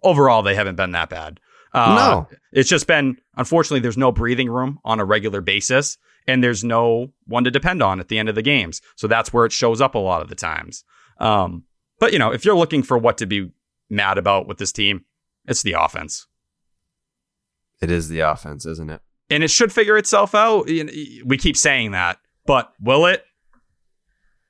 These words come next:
Speaker 2: I
Speaker 1: Uh,
Speaker 2: mean,
Speaker 1: it's, uh,
Speaker 2: you,
Speaker 1: it has to be
Speaker 2: some
Speaker 1: better than
Speaker 2: s-,
Speaker 1: this.
Speaker 2: yes and no. Like, I'm gonna keep saying his name. Kike's better than this.
Speaker 1: Alex Verdugo is better than this.
Speaker 2: Alex Verdugo is better than this.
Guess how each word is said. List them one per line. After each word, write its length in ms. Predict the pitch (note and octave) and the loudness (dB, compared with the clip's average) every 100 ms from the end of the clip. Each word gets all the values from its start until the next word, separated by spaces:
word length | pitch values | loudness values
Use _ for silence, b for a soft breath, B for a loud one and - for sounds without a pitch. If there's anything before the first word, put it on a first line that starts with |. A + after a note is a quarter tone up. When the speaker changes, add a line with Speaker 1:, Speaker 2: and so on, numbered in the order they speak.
| _ _ _ _ _ _ _ _ A2 | _ _ _ _ _ _ _ _ -6
Speaker 2:
I 80 | C#3+ | 2
Speaker 1:
Uh, 20 | |
Speaker 2:
mean, 280 | E3+ E3 C3+ | 4 6 4
Speaker 1:
it's, 200 | C#3+ - | 0 -2
uh, 240 | C3+ D3 F3 | 2 4 4
Speaker 2:
you, 120 | G3 | 2
Speaker 1:
it 80 | D3 | 2
has 240 | G#3 A3 | 2 4
to 60 | F#3+ | 4
be 40 | |
Speaker 2:
some 80 | A3+ | 4
Speaker 1:
better 220 | F#3 C#3+ | 4 4
than 120 | B2+ | 2
Speaker 2:
s-, 40 | A#2+ | 2
Speaker 1:
this. 340 | F2 - - - | 0 0 -4 -4
Speaker 2:
yes 340 | D3+ F3+ E3+ | 2 2 2
and 160 | E3 C#3+ | -2 0
no. 360 | C3+ F2 D2 _ _ _ _ - | 0 -2 -8 _ _ _ _ -4
Like, 440 | A2 G#2 F#2+ _ _ _ _ _ _ _ _ _ _ _ _ - | -2 -2 -4 _ _ _ _ _ _ _ _ _ _ _ _ -14
I'm 380 | F2+ B2 C#3 | -4 0 2
gonna 160 | C#3+ D3 | 2 0
keep 340 | - E3+ D3+ G#2+ | 0 -2 -2 -4
saying 320 | D#3+ D#3 D#3 | 0 0 0
his 140 | C#3+ | -4
name. 440 | C3+ C#3 A2+ G2 F#2 - | -2 -2 -2 -6 -10 -2
Kike's 440 | F3 E3 D#3+ C3+ | 0 2 2 2
better 280 | G2+ B2+ G#2 | 2 0 0
than 140 | F2 | -8
this. 360 | D2 A1 - - _ _ _ _ - | -16 -10 -8 -10 _ _ _ _ -6
Speaker 1:
Alex 260 | D3 F#3 E3+ | 0 0 0
Verdugo 420 | F3+ F#3+ F3 E3 | 2 4 6 6
is 100 | C#3 | 4
better 240 | A2+ C#3+ A#2 | 4 2 2
than 160 | F#2+ | -2
this. 260 | F2+ - - | -6 -8 -2
Speaker 2:
Alex 360 | C#3 E3 F3+ | 2 2 2
Verdugo 760 | - D#3 C3 D#3+ D3 C3 B2+ A#2+ | 0 2 4 4 6 4 2 -2
is 180 | A#2 G#2+ | -6 -8
better 400 | F2+ F2+ B2+ A2+ | -2 0 2 2
than 180 | F#2+ E2+ | 0 -8
this. 420 | D2+ - - - | -16 -10 -8 -8